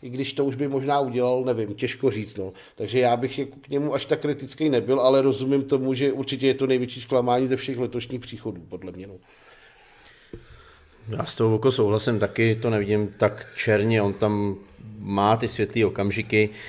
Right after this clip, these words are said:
Speaker 2: a měl sedmnáct bodů, což jasně jako na hráče jeho formátu je málo. Na druhou stranu, hele, nevíme, celou sezónu se tak nějak potýkal s nějakýma zraněníma, třeba byl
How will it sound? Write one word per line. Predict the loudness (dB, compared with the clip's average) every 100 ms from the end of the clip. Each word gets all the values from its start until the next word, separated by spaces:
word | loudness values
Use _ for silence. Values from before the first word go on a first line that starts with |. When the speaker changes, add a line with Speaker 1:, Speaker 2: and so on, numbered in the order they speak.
| -18 -2
Speaker 2:
a | 4 6 4 0 -18 -20 -18 -2
měl | 4 6
sedmnáct | 6 6 8 8 8
bodů, | 6 2 4 0
což | 0 -2 -2 -6 -10 -12 -16 _ _
jasně | 0 2 2 4 6
jako | 6 4
na | 4 4
hráče | 4 6 4 6
jeho | 4
formátu | 4 0 2 4 6
je | 4 2
málo. | 0 0 2 2 6 6 6 -2 -16 -20 -2
Na | 0
druhou | 4 2
stranu, | 4 4 4 6
hele, | 6 6
nevíme, | 4 2 4 4 2 -6 -20 -20 -8
celou | 0 4 4
sezónu | 4 2 4 2 2
se | 2
tak | 2 2
nějak | 0 0
potýkal | -2 2 2
s | 4
nějakýma | 2 2 2 4
zraněníma, | 4 2 2 2 2 0
třeba | -2 -2 0 2
byl | 4 2